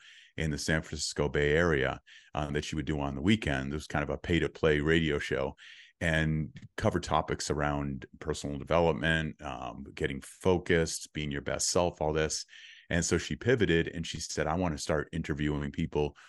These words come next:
who are financially successful 'cause I need to know how to make some money here." And she started to have some people on her show, and they were real estate investors. So,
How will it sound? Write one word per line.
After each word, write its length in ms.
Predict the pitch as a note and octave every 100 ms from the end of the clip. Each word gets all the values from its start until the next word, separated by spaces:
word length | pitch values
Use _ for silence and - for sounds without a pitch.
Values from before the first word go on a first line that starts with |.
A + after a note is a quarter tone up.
| -
who 80 | -
are 60 | D#2+
financially 560 | - D#2 D2+ C#2+ C#2+
successful 800 | C2+ - - F2+ F2 - A#1 A1+ - - -
'cause 80 | -
I 100 | D#2+
need 240 | E2 D2+ D2
to 80 |
know 220 | C#2+ D2 C#2+
how 100 | C#2+
to 100 | C#2
make 200 | C2+ -
some 180 | C2+
money 240 | C#2+ D#2+ C2
here." 300 | C#2 G1+ - _ _ _ _ _
And 540 | - D2+ D2+ D2 D2 -
she 280 | - D#2+ D2
started 360 | - D#2 D2+
to 80 | D2
have 180 | D2+ D2+
some 160 | E2+
people 300 | D2 E2+ -
on 160 | D#2 D2
her 80 | C#2+
show, 680 | - F#2 G2 E2 D2 D2+ -
and 640 | - D#2 D2 D2 C#2+ C#2 - - -
they 160 | D2+
were 200 | D2 D2+
real 220 | D2+ A2
estate 280 | B2+ - C2
investors. 580 | A#1 A1+ - - - - - - - - _
So, 760 | - E2+ D#2+ D2+ D2 C#2+ -